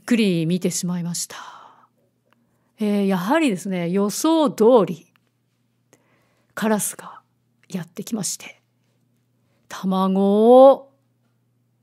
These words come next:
食べたんです。<laughs> えー、しかもですね、このカラスがカップルみたいでしたね。あの、二羽いました。そして驚いたことに、結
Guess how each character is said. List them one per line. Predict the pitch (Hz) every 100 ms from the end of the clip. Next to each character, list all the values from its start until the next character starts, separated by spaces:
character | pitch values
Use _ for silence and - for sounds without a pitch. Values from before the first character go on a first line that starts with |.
| _ _ _ _ -
食 | -
べ | 175
た | -
ん | -
で | -
す。 | - - _ - - - _ _ _
<laughs> | - 269 - - - - - _
え | 190 190
ー、 |
し | 185
か | - 254
も | 277
で | 208
す | 202
ね、 | 180
こ | 196
の |
カ | 190 - 349
ラ | 349
ス | -
が | 180 185 185 170 - _ _ _ - - - _ _
カ | - 233
ッ | - -
プ | 233
ル | -
み | 175
た | -
い | -
で |
し | -
た | 180
ね。 | 175 190 190 185 175 175
あ | 175
の、 | 175
二 | 180 220
羽 | 190
い | 160
ま | 165
し | -
た。 | - _ _ _ _ _ _ _ _ -
そ | 247
し | - -
て | 247
驚 | 202 190 254 381
い | 359
た | 294
こ |
と | 180
に、 | 170 170 170 - - _ -
結 | 453